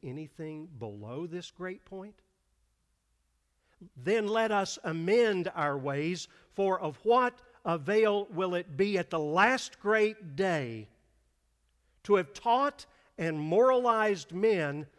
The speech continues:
if they appear before God unsaved? Blood red will our skirts be if through life we have sought inferior objects and forgotten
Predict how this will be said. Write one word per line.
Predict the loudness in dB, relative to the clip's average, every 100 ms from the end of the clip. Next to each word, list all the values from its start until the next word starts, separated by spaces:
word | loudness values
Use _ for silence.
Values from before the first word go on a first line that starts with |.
| _ _ _ _ _ _ _ _
if | -10 -10 _ -10
they | -6 -4 -4
appear | -6 -12 -6 -4 -4
before | -10 -14 -14 -14
God | -10 -8 -8 -10 -14 -20 _ _ _
unsaved? | -10 -8 -10 -10 -12 -14 _ _ _ _ _ _ _ _ _ _ _ _ _ _
Blood | -4 -2 -2
red | 0 0 0 -2
will | -2 -4 -8 _ _ -4
our | -4
skirts | -4 -10 -4 -2 -2 -8
be | -6 -2 -2 -4 -12 -20 _ -8
if | -6 -6 _ _
through | -8 -4 -4
life | 0 2 4 2 -2 -8
we | -4 -4
have | -6
sought | -6 -2 -2 -2
inferior | -8 -8 -12 -6 -2 0 0 0 -2 -2
objects | -6 -8 -8 -10 -10 -10 -18 _ _ -10
and | -6 -6
forgotten | -6 -10 -6 2 4 4 0 -10